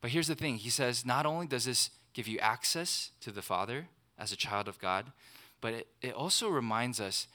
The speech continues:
that you ought to become like the Father. You ought to become like him.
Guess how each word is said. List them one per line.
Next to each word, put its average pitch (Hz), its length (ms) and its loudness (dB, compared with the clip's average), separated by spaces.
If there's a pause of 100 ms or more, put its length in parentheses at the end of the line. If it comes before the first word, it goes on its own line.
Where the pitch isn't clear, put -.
(220)
that 98 160 -10
you 127 260 -2
ought 120 200 0
to 123 100 -4
become 101 760 -8 (220)
like 90 180 -12
the 90 80 -14
Father. 87 360 -14 (560)
You 120 160 2
ought 151 100 0
to 156 60 -4
become 110 720 -6 (180)
like 120 240 -4
him. 82 280 -10